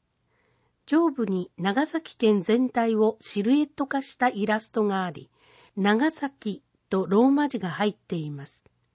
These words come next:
その下に勉強をしている子供、またその下に学生服を身につけた青年、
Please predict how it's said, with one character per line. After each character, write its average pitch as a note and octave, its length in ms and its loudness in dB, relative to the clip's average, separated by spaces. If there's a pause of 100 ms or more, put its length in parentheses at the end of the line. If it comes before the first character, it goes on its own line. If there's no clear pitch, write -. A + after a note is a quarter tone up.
(480)
そ A#3 200 0
の D4 140 6
下 D4+ 300 -2
に G#3 260 0 (160)
勉 C4 260 4
強 C#4+ 300 2
を C4 80 2
し - 120 -18
て - 80 0
い A#3+ 180 0
る G#3+ 120 -2
子 G#3 180 -4
供、 F#3 360 -4 (640)
ま G3+ 160 -2
た A3 240 -2
そ - 220 -2
の C#4 160 4
下 D4 300 -2
に G3 240 -2 (340)
学 G3 220 -2
生 D#4+ 300 2
服 A3 320 2
を G3+ 60 4
身 G3 160 2
に A#3 140 2
つ - 120 -14
け B3+ 140 -2
た - 120 -6
青 F#3 340 -6
年、 E3+ 280 -6